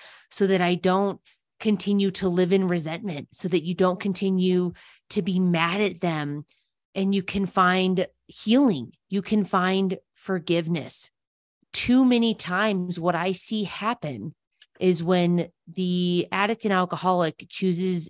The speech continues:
to take ownership of their disease, and they go and they get better and they want to heal, the family member or the loved one, if you are not choosing to go and get help yourself with Al-Anon,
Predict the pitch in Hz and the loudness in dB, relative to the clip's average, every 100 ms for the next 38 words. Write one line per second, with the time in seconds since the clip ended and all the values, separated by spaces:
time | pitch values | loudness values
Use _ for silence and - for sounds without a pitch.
0 | - - 185 180 175 175 165 165 170 160 | -12 -4 -2 -2 -2 -4 0 0 0 -2
1 | - 156 160 160 156 147 143 101 - - | -6 -6 -2 -2 -2 -6 -6 -6 -10 -14
2 | _ _ _ _ _ 180 175 180 180 175 | _ _ _ _ _ -2 2 2 0 2
3 | 170 180 180 170 165 165 165 175 165 - | 4 4 2 0 -2 -2 0 0 0 -4
4 | 185 175 139 139 165 _ _ _ _ _ | -4 -4 -4 -6 -10 _ _ _ _ _
5 | 190 180 175 156 175 170 - 180 - 240 | -2 2 2 2 -2 -2 -6 -8 -4 0
6 | 214 143 139 147 _ _ _ _ _ _ | 2 2 -2 -6 _ _ _ _ _ _
7 | _ _ - 185 180 262 262 254 220 214 | _ _ -8 -6 0 2 4 4 4 2
8 | 202 190 180 165 151 147 147 151 - 175 | 2 0 0 0 -2 -4 -4 -4 -6 -8
9 | - 214 294 330 262 254 - - 269 175 | -4 -4 -2 -2 -2 -4 -4 0 0 2
10 | 151 165 175 - _ _ - 214 196 190 | -2 -4 -8 -18 _ _ -4 0 4 4
11 | 226 226 233 190 190 190 208 - 165 110 | 4 0 -2 0 -2 -2 -4 -2 -4 -4
12 | 151 - _ _ _ - 175 220 269 - | -10 -16 _ _ _ -10 4 6 6 2
13 | 196 190 175 160 147 135 | 2 4 4 2 0 -4